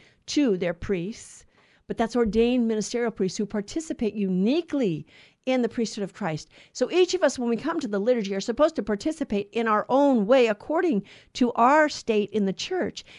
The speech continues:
And the lay people, the state of the lay people in the church, it's our role to sanctify the temporal order. Read Christi Fidelis Laici. That's, it talks about the role of the laity and what is our role. And that, that document was after Vatican two. This isn't something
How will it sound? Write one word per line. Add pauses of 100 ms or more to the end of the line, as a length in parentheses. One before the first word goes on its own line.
(180)
And
the
lay
people,
the
state
of
the
lay
people
in
the
church, (360)
it's
our
role (240)
to
sanctify
the
temporal
order. (280)
Read
Christi
Fidelis
Laici. (520)
That's,
it
talks
about
the
role
of
the
laity
and
what
is
our
role. (240)
And
that,
that
document
was
after
Vatican
two.
This
isn't
something